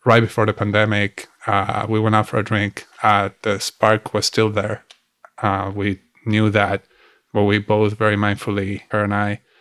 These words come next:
uh, decided to not pursue anything,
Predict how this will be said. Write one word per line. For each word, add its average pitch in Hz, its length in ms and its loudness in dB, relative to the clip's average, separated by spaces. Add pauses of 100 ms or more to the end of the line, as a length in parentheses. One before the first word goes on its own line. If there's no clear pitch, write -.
(340)
uh, 98 240 0
decided 101 580 -4 (560)
to 98 380 -4 (340)
not 104 220 -4
pursue 110 260 -2
anything, 98 480 -6